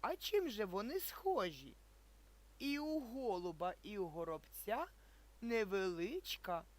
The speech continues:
голівка, маленькі кругленькі очі, невеличкий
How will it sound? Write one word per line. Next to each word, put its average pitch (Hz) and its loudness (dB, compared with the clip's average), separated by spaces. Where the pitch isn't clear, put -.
голівка, 233 -6
маленькі 254 4
кругленькі 240 -4
очі, 165 -6
невеличкий 185 -2